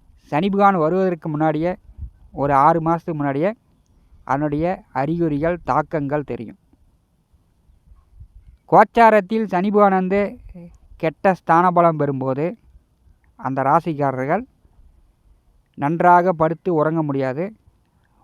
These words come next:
மூன்று வேளை நல்ல சாப்பாடு சாப்பிட முடியாது. ஏழரை நாட்டு சனியாக இருந்தாலும் சரி, அஷ்டம சனியாக இருந்தாலும் சரி, அர்த்தாஷ்டம சனியாக இருந்தாலும் சரி, கண்டக சனியாக இருந்தாலும் சரி,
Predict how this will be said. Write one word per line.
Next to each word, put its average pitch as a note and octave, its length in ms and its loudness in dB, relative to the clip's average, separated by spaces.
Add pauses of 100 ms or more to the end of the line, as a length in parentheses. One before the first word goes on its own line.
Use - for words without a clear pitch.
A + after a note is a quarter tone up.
(160)
மூன்று F#3+ 320 2 (140)
வேளை F3+ 280 6 (800)
நல்ல D#3 240 -2 (100)
சாப்பாடு D3 400 0 (100)
சாப்பிட C#3+ 380 -2
முடியாது. A#2+ 320 -8 (1300)
ஏழரை D#3 400 0
நாட்டு D#3 260 0
சனியாக D3+ 260 0
இருந்தாலும் C#3 280 -2
சரி, E3 120 -2 (100)
அஷ்டம E3 320 -4 (100)
சனியாக C#3 220 -2
இருந்தாலும் B2+ 260 -6
சரி, D#3 120 -4 (140)
அர்த்தாஷ்டம D3+ 640 -2
சனியாக C3+ 220 -2
இருந்தாலும் B2+ 260 -8
சரி, E3+ 120 -4 (920)
கண்டக F3 380 4 (100)
சனியாக D#3+ 360 0
இருந்தாலும் C3+ 280 -6
சரி, G2+ 120 -12